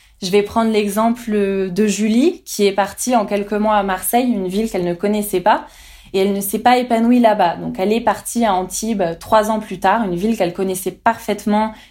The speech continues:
et où elle est très heureuse aujourd'hui. Et avec le recul, elle recommande vraiment de trouver un endroit dans lequel on se sent bien avant de partir, et surtout de s'y rendre à différentes périodes de l'année pour en être sûr.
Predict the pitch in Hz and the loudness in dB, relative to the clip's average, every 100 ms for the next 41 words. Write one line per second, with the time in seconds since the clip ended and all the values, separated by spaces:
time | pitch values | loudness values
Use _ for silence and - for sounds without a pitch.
0 | _ 196 190 185 180 180 240 220 208 226 | _ 0 2 2 0 0 0 0 0 0
1 | 208 190 180 180 247 302 - - _ 202 | -2 -4 -4 -2 -2 -2 -8 -20 _ 2
2 | 208 220 247 247 226 208 202 - 285 311 | 4 4 2 2 2 2 -2 0 0 2
3 | 208 - _ - 202 208 226 233 233 254 | 0 -4 _ -2 0 2 0 2 4 4
4 | 262 208 220 233 254 247 - 208 208 202 | 4 2 2 2 2 0 -2 0 2 2
5 | 202 214 233 226 226 247 214 190 190 208 | 2 2 2 4 4 4 2 -4 -2 -2
6 | 202 196 202 208 196 220 247 240 - 220 | -2 -4 -4 -2 0 2 0 0 2 2
7 | 233 233 233 208 - - 175 175 _ _ | 4 2 2 -2 -4 -4 -4 -4 _ _
8 | _ 202 202 - 247 - 277 302 208 196 | _ -2 0 -2 -2 0 0 2 0 0
9 | - 214 220 240 196 180 233 240 233 233 | 0 2 4 4 2 -2 -2 0 2 2
10 | 240 214 220 208 202 196 196 220 262 294 | 2 0 0 0 2 2 2 2 0 0
11 | - _ - 202 220 240 233 214 - 175 | -6 _ -4 0 2 2 0 -4 -4 -6
12 | 170 | -6